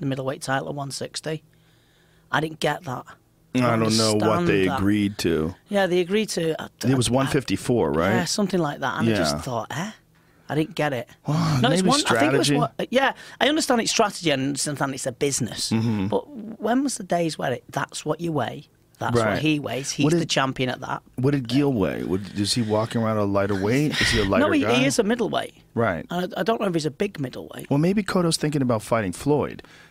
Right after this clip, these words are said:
Speaker 2: and so he's working on, you know, s-,
Speaker 1: Maybe.
Speaker 2: fighting lighter and being
Speaker 1: Yeah.
Speaker 2: lighter guys. And
Speaker 1: Yeah, but still, he's, it's, you know,
Speaker 2: that's the
Speaker 1: you're a
Speaker 2: big
Speaker 1: cha-
Speaker 2: payday, right?
Speaker 1: Indeed, but it's like one sixty.
Speaker 2: Yeah. I mean,
Speaker 1: You
Speaker 2: he
Speaker 1: know?
Speaker 2: is the champ at one sixty.
Speaker 1: Yeah.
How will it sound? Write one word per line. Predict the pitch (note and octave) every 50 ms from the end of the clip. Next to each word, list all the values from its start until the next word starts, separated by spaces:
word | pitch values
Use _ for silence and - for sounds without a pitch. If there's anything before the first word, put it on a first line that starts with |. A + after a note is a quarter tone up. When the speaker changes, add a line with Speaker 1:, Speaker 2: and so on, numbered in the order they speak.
| _ -
Speaker 2:
and | A2 G#2
so | - - A#2 G#2+
he's | G2 A2 A#2 G#2 G2+ G2+ G#2
working | G#2 - - F2+ G2+ G#2 G#2+ G#2+ - - A2 G2+
on, | F#2+ F#2 F2+ F#2 F2+ F2+ F#2 - - -
you | E3+
know, | E3+ F#3+
s-, | E3 D#3 -
Speaker 1:
Maybe. | - C#3 C3
Speaker 2:
fighting | A2 - B2 A2+ G#2 G2+ G2+ F#2+ F#2+
lighter | G#2 G#2 G2+ G2+ G2+ G#2 G#2
and | G2+ F#2 F#2
being | G2+ G2 F#2+ F#2+
Speaker 1:
Yeah. |
Speaker 2:
lighter | F#2 G2 G2 G2 F#2 F2+
guys. | F#2 F#2+ F#2+ F#2+ F#2+ F#2+ F#2+ F#2+ F#2+ G2+
And | F#2 C#2 C#2 -
Speaker 1:
Yeah, | D4+ B3+
but | F#3 F#3 -
still, | - - - A3+ F3+
he's, | D3+ D3+ D#3 D3+ - - -
it's, | E3+ D#3+ - E3 - - - - _ - - - -
you | F3+ F3 E3+ E3+ E3+
know, | E3
Speaker 2:
that's | D3+ C#3+ D3+ C#3+
the |
Speaker 1:
you're | D3+ D#3+
a | D#3+
Speaker 2:
big | B2+ A#2+
Speaker 1:
cha- | G3 -
Speaker 2:
payday, | - D3 - C#3+ A2 E2 C#2
right? | C2 C2+ D#2+ F#2+ A#2+ B2
Speaker 1:
Indeed, | D#3 D3 D3 D#3 G3 F3 C3 -
but | - C#3+ - -
it's | D3+ -
like | E3+ D#3+ D3+ D3+ - _ - - - - - -
one | D#3 E3+ F3 E3
sixty. | - - - - - - - F#3 D#3 - - - - -
Speaker 2:
Yeah. | A2 A#2 A2+ E2+ C#2 A#1 - - - _ - -
I | A#2+
mean, | B2+ B2+ A#2+
Speaker 1:
You | D3 C#3
Speaker 2:
he | C#3
Speaker 1:
know? | C#3+
Speaker 2:
is | C3 A#2
the | A2 G#2
champ | - - B2 A2 G2 G2+
at | -
one | F2+ F#2+ F2
sixty. | - - G#2+ G2+ - - C#2 C2 A#2+
Speaker 1:
Yeah. | - C#3+ C3+